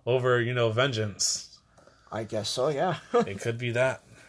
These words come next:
Speaker 1: It could be that.
Speaker 2: I don't think it's gonna be Yakuza, though.
Speaker 1: But he's in Japan.
Speaker 2: I, I get that he's in Japan, but, you know, Thanos was the one who snapped his family, not the Yakuza.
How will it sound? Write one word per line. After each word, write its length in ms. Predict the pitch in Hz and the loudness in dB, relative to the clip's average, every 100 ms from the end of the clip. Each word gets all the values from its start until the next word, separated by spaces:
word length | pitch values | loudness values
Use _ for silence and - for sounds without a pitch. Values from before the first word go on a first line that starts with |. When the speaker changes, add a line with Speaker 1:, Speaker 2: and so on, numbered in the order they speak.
| - _ - - - - - - _ - | -20 _ -20 -20 -20 -18 -18 -20 _ -16
Speaker 1:
It 140 | - | -14
could 200 | - 107 | -10 -8
be 120 | 120 | -6
that. 280 | 120 120 107 - | -6 -6 -8 -2
Speaker 2:
I 160 | 143 151 - | -2 -2 -2
don't 280 | 175 196 220 | 0 0 -2
think 140 | 247 - | -12 -12
it's 140 | 202 - | -14 -6
gonna 240 | 214 208 | -2 -2
be 180 | 190 170 160 | -2 -4 -4
Yakuza, 540 | 143 - 220 156 120 | -6 -4 -4 -4 -6
though. 200 | 104 107 - - _ _ _ _ _ _ _ - | -8 -10 -14 -20 _ _ _ _ _ _ _ -6
Speaker 1:
But 100 | 104 | -4
he's 140 | 107 | -4
in 80 | 104 | -6
Japan. 460 | - 104 104 90 85 | -8 -8 -8 -8 -10
Speaker 2:
I, 260 | 139 143 139 | -4 -4 -2
I 140 | 139 143 143 | -2 -2 -2
get 180 | 185 - | -2 2
that 180 | 185 143 | 2 2
he's 220 | 143 139 | -6 -6
in 120 | 143 | -8
Japan, 540 | 123 - 123 123 117 110 | -8 -8 -6 -6 -8 -6
but, 240 | 107 113 _ _ | -6 -6 _ _
you 140 | - 131 | -16 -12
know, 300 | 117 117 107 - _ _ _ _ _ _ - - - - | -8 -8 -10 -16 _ _ _ _ _ _ -20 -20 -4 2
Thanos 560 | 165 165 147 - - | 4 4 2 -2 -6
was 240 | 156 135 - | -4 -4 -2
the 80 | |
one 300 | 135 131 127 | 0 2 0
who 320 | 113 117 113 113 _ _ - | -4 -6 -6 -10 _ _ -14
snapped 480 | - - 139 131 - | -10 -4 0 -2 -2
his 140 | 117 | -8
family, 360 | - 156 131 110 | -2 0 0 -6
not 200 | 113 127 | -8 -6
the 80 | 135 | -6
Yakuza. 640 | 127 - 151 135 110 | -6 0 0 2 -2